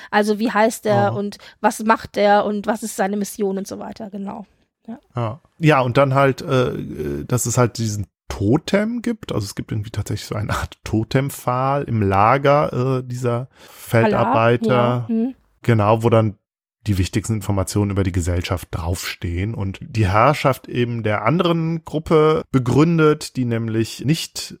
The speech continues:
Speaker 2: äh, unter Gedächtnisschwund leiden und deswegen quasi die Herrscher sind und im Palast
Speaker 1: Genau, und die
Speaker 2: leben
Speaker 1: leben
Speaker 2: können.
Speaker 1: alle, genau, die leben alle im Palast, richtig, ja.
Speaker 2: Und ja, die Ideologie ist dann quasi, dass,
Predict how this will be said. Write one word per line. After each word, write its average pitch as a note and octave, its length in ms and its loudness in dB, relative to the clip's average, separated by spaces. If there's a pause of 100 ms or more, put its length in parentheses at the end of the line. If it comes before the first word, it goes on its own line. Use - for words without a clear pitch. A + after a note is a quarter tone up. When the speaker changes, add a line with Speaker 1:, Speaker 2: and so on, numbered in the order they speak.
Speaker 2:
äh, - 160 -10
unter C#3 300 -4
Gedächtnisschwund C3+ 760 -4
leiden B2 360 2
und A#2 160 -6
deswegen A2 580 2
quasi F#2+ 520 0
die G#2 180 -4
Herrscher F2 380 -6
sind E2+ 220 -6
und F#2 120 -6
im G2+ 120 -8
Palast G2 260 -2
Speaker 1:
Genau, A3+ 220 0
und A3+ 120 -4
die A#3 60 -4
Speaker 2:
leben A#3 80 -2
Speaker 1:
leben A#3+ 200 0
Speaker 2:
können. G#3 120 -4
Speaker 1:
alle, G#3+ 340 2
genau, G3+ 340 0
die G#3 100 -4
leben G#3 240 0
alle G3+ 280 -4
im F#3+ 140 -6
Palast, F#3 500 -12
richtig, - 560 -16
ja. A3 220 -12 (200)
Speaker 2:
Und G2 560 -8
ja, F2 180 -8
die A#2+ 180 -6
Ideologie G2+ 480 0
ist - 180 -2
dann A#2 160 2
quasi, G#2+ 560 4
dass, G2 380 -2